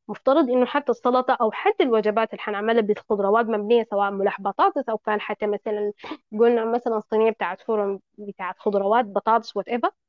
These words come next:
مفترض الاستهلاك يكون كافي جدًا لكل فرد موجود في الأسرة عشان هو يقدر يكون حاسس بالشبع. لكن ما نقدر نعتمد على مصدر واحد. آم، زي ما قلت لك، أنت الليلة لو طالبتيني بالجانب ال-،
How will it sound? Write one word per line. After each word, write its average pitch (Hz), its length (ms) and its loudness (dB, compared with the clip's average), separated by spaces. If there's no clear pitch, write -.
مفترض 294 360 0
الاستهلاك 220 580 0
يكون 214 480 -4
كافي 254 280 2
جدًا 226 260 0
لكل 220 400 0
فرد 208 240 -4
موجود 185 300 -4
في 180 60 -12
الأسرة - 320 -12
عشان 175 280 -6
هو 202 160 -4
يقدر 190 340 -4
يكون 180 240 -10
حاسس - 300 -12
بالشبع. 175 400 -12
لكن 202 480 -2
ما 226 260 0
نقدر 247 280 2
نعتمد 190 440 -4
على 175 200 -6
مصدر 196 320 -4
واحد. 196 420 -2
آم، 185 260 -12
زي 240 100 4
ما 294 100 4
قلت 247 200 0
لك، 208 140 -4
أنت 233 140 -4
الليلة 233 260 2
لو 214 140 2
طالبتيني 190 580 -2
بالجانب 214 520 0
ال-، 185 220 -2